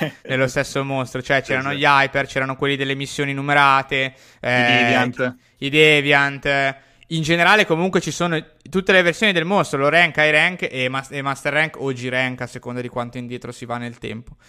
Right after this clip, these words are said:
Speaker 2: Eh, che sono abbastanza diverse in realtà, perché spesso, soprattutto nel master rank, vengono aggiunte nuovi colpi o nuove combo. Eh, quindi sicuramente il primo punto i mostri. Il secondo punto, eh, di fatto, se vogliamo invece tornare alle armi,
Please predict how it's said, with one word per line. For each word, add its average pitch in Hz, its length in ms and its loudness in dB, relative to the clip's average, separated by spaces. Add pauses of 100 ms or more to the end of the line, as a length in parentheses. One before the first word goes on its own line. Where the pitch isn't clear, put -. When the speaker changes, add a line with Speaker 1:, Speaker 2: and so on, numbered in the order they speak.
(300)
Speaker 2:
Eh, 127 1040 0
che 170 120 0
sono 196 220 2
abbastanza 151 440 -2
diverse 139 480 2
in 123 60 -2
realtà, 123 280 -2
perché 120 220 -8
spesso, 135 520 -4
soprattutto 131 480 -6
nel 135 80 -4
master 131 300 -4
rank, 131 300 -2
vengono 117 300 -6
aggiunte 123 340 -6
nuovi 123 240 -4
colpi 127 520 -4 (200)
o 123 100 -10
nuove 123 280 -6
combo. 113 420 -8 (460)
Eh, 151 220 2
quindi 190 380 2
sicuramente 175 480 -2
il 156 60 -8
primo 151 140 -2
punto 135 220 -10
i 127 40 -6
mostri. 120 280 -12 (280)
Il 240 120 -4
secondo 240 400 2
punto, 233 720 2
eh, 143 300 2
di 165 80 -6
fatto, 165 400 0
se - 120 -8
vogliamo 143 340 0
invece 143 340 -4
tornare 143 460 0
alle 139 220 0
armi, 143 720 0